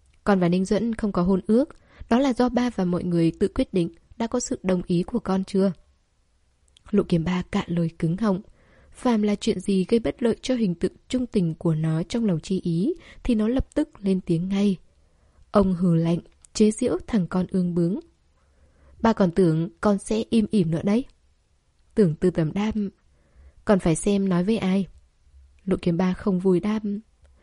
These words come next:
"Sao con không thể nói chuyện tử tế với ba vậy hả?"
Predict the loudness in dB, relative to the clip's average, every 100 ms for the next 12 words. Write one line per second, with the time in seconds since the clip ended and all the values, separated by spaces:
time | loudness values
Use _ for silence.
0 | _ _ -14 -2 2 2 2 0 2 2
1 | 2 0 -2 -4 0 0 2 2 2 0
2 | 0 0 -2 -2 -2